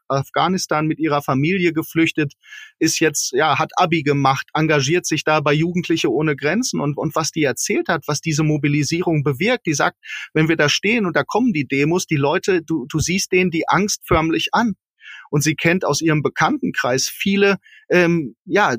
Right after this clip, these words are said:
die mi-, migrantische Menschen, äh, wo die Mütter erzählen, ja, mein, mein Kind ist angespuckt worden, ja. Mein Junge sagt, äh, "Mama, lass uns wieder", äh, afghanischer Junge, Fünfjähriger, äh, ha-, ähm, da hat die Mama erzählt, äh, da, da wacht der Junge auf und sagt, weint und sagt, äh, "Lass uns wieder zurück,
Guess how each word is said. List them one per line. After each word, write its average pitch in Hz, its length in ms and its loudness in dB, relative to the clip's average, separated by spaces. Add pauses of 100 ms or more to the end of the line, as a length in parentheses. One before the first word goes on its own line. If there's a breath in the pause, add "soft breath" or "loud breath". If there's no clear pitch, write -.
(100)
die 160 300 0
mi-, 156 240 0
migrantische 160 640 0
Menschen, 165 600 0
äh, 147 140 -2
wo 160 160 2
die 160 120 2
Mütter 165 260 0
erzählen, 165 560 0
ja, 175 160 0
mein, 156 260 0
mein 160 160 0
Kind 185 220 0
ist 170 180 -4
angespuckt 190 720 0
worden, 110 460 -2
ja. 139 180 -2 (340 loud breath)
Mein 165 240 4
Junge 185 320 2
sagt, 160 400 -2
äh, 156 300 2
"Mama, 165 280 0
lass 160 200 0
uns 165 200 -2
wieder", 160 380 0
äh, 160 180 2
afghanischer 151 640 -2
Junge, 175 300 0
Fünfjähriger, 147 800 0 (380 loud breath)
äh, 131 80 -2
ha-, 160 240 2
ähm, 160 260 0
da 147 120 0
hat 165 120 -2
die 170 80 0
Mama 160 260 2
erzählt, 165 640 0
äh, 139 240 0
da, 151 180 2
da 147 200 -2
wacht 165 220 -2
der 156 120 2
Junge 160 300 0
auf 151 260 -2
und 160 140 -4
sagt, 160 260 -2
weint 156 480 0
und 156 140 -4
sagt, 160 280 -6
äh, 127 260 -2
"Lass 151 200 -2
uns 165 180 -6
wieder 160 220 -2
zurück, 170 380 -2